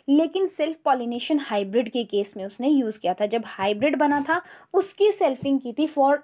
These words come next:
एफ़ टू जनरेशन। ये चीज़ ध्यान रखना कि mostly क्रॉस पॉलिनेशन उसने एफ़ वन जनरेशन के लिए किया है। Scientific name of garden pea, जो वही पी इसने, मेंडल ने जो यूज़ किया था,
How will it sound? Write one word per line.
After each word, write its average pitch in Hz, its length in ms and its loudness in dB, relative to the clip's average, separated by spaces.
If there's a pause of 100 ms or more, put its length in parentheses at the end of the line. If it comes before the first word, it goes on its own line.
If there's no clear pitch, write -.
(100)
एफ़ 359 280 -2
टू 339 140 4
जनरेशन। 196 540 -6
ये 247 240 0
चीज़ 277 220 0
ध्यान 208 240 -4
रखना 208 260 -2
कि 330 140 0
mostly 277 580 2
क्रॉस 269 280 2
पॉलिनेशन 220 640 -4
उसने 262 360 -2 (360)
एफ़ 320 260 0
वन 381 160 4
जनरेशन 233 580 0
के 208 140 -4
लिए 180 240 -4
किया 156 260 -4
है। 165 220 -10 (760)
Scientific 370 520 2
name 285 260 2
of 285 80 0 (120)
garden 240 340 2
pea, 294 180 0
जो 240 160 0
वही 226 280 0
पी 254 300 -4
इसने, 262 260 -2
मेंडल 220 320 0
ने 220 160 -4
जो 220 120 -6
यूज़ 233 320 -2
किया 214 200 2
था, 262 260 -2